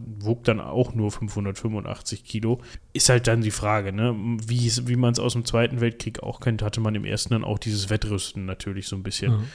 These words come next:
Speaker 1: Musste immer so ein bisschen gucken, dass man mit den neueren Modellen dann eben mal wieder eine Zeit lang schneller und wendiger war als vielleicht die, der Gegner. Und so
Speaker 2: Ja,
Speaker 1: ist
Speaker 2: also
Speaker 1: das hier
Speaker 2: das,
Speaker 1: natürlich auch erfolgt.
Speaker 2: das rettet dich halt am Ende auch nicht, ne? Also wenn man sich das anschaut, das sind teilweise so marginale Unterschiede. Ähm,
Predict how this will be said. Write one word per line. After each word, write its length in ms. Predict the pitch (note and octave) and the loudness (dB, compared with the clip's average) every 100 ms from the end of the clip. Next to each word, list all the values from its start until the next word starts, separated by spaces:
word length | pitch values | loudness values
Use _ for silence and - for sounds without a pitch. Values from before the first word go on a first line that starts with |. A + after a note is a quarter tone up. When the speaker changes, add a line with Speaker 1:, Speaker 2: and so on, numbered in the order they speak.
| - - | -14 -4
Speaker 1:
Musste 260 | A2+ - | -2 0
immer 160 | A#2+ A2+ | 2 2
so 100 | A2 | 2
ein 40 | |
bisschen 260 | G#2+ G#2+ A2 | 2 0 0
gucken, 340 | - A#2 A#2 | 0 0 0
dass 160 | G#2+ G2 | 0 0
man 240 | A2 A2 A2+ - - - | 0 -2 -4 -12 -20 -4
mit 180 | A#2 A2+ | -2 0
den 100 | A2 | 0
neueren 340 | G#2+ A2 A2 | 2 2 2
Modellen 400 | G#2+ G#2+ G#2+ A2 | 0 0 2 2
dann 120 | A2 | 0
eben 260 | G#2 G#2+ A2+ | -2 -2 0
mal 220 | G#2+ G#2 | 2 2
wieder 160 | G#2 A2 | 2 2
eine 260 | G#2 G#2 | 2 0
Zeit 300 | G2 A2+ A2+ | 0 0 2
lang 140 | A#2 G#2+ | 2 2
schneller 480 | - A2+ A#2 A2 G#2+ | 2 4 6 6 4
und 200 | G#2+ G#2+ | 0 2
wendiger 460 | A2+ A2+ A2 G#2 | 2 4 2 2
war 220 | G#2 G#2 | 2 2
als 200 | G2+ G#2 | 0 -2
vielleicht 340 | - A2+ G#2 - | -2 0 0 -2
die, 200 | G#2+ G#2 - _ | -4 -4 -10 _
der 100 | G#2+ | -2
Gegner. 400 | G2+ G2+ - G#2 - - _ - - | 0 -2 -2 -4 -6 -14 _ -20 -10
Und 160 | - G#2 | -6 -2
so 140 | G#2+ | 2
Speaker 2:
Ja, 160 | G#2 B2+ | 4 6
Speaker 1:
ist 60 | |
Speaker 2:
also 100 | D3 | 6
Speaker 1:
das 80 | - | 4
hier 100 | D3 | 4
Speaker 2:
das, 120 | A#2+ | 2
Speaker 1:
natürlich 240 | - G#2 - | 0 -6 -8
auch 120 | A2 | -6
erfolgt. 480 | G#2+ - G#2+ B2 - - | -6 -6 -10 -10 -16 -10
Speaker 2:
das 360 | C#3+ A#2+ A#2 A2 | 0 0 0 -2
rettet 320 | C3 D3 B2 | -2 -2 0
dich 180 | B2+ - | 0 2
halt 160 | B2 | 2
am 120 | A#2+ A#2+ | 2 -2
Ende 320 | B2 A#2+ G#2+ | 0 0 0
auch 260 | G#2+ A2+ | 0 -2
nicht, 180 | B2 G#2 | -2 -2
ne? 240 | A#2 A#2+ B2 | 0 2 2
Also 360 | C3 A#2 A#2 | 0 0 0
wenn 120 | A#2 | 0
man 160 | A#2 B2 | 2 2
sich 120 | A#2 | 0
das 160 | - A2+ | -4 -4
anschaut, 380 | A#2+ B2 B2+ A#2 | -2 2 2 4
das 100 | A2 | 2
sind 160 | B2 | 2
teilweise 380 | A2+ A#2 A#2 A#2 | 0 0 2 2
so 200 | G#2+ A#2 | 2 2
marginale 560 | A#2+ B2 A2+ A2 A2 A#2 | 4 2 2 2 2 2
Unterschiede. 720 | A2+ A#2+ - A#2 A2+ A2+ - | 2 2 0 0 0 0 0
Ähm, 340 | B2 A2 A2 | 0 0 0